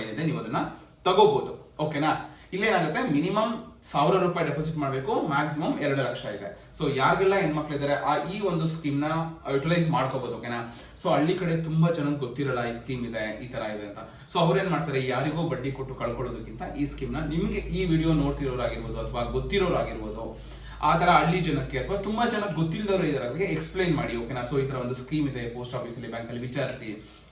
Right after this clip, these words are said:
So ಡೆಪಾಸಿಟ್ ಮಾಡಿ, ಯಾರಿಗೋ ಕೊಟ್ಟು ಕಳ್ಕೊಳ್ಳೋದಕ್ಕಿಂತ ನೀವು ಹೋಗಿ ಡೆಪಾಸಿಟ್ ಮಾಡಿ. So ನಿಮ್ಗೆ ಈ ತರ ಮೂವತ್ತೆರಡು ಸಾವಿರ ರೂಪಾಯಿ ಸಿಗುತ್ತೆ.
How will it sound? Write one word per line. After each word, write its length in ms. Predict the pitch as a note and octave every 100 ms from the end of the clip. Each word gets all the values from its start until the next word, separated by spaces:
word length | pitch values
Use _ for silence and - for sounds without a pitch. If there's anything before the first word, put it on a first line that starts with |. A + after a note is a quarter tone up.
| -
So 120 | G3
ಡೆಪಾಸಿಟ್ 400 | D#3+ F#3 F3+ D3+
ಮಾಡಿ, 180 | C3+ C3
ಯಾರಿಗೋ 280 | D3 D#3 F#3
ಕೊಟ್ಟು 200 | - -
ಕಳ್ಕೊಳ್ಳೋದಕ್ಕಿಂತ 640 | D3 C#3 D#3 D3 C#3+ C3
ನೀವು 200 | C3 C3
ಹೋಗಿ 140 | C3+
ಡೆಪಾಸಿಟ್ 440 | C3 B2+ D3 D3 B2
ಮಾಡಿ. 460 | A2+ A2 A2 - - - -
So 100 | F3
ನಿಮ್ಗೆ 220 | D#3+ D3+
ಈ 60 | D#3
ತರ 80 |
ಮೂವತ್ತೆರಡು 440 | D3+ D3+ F3 C#3 C3+
ಸಾವಿರ 240 | C3 A#2+
ರೂಪಾಯಿ 220 | B2 C#3+
ಸಿಗುತ್ತೆ. 580 | C#3+ B2+ A#2 A2+ A2+ -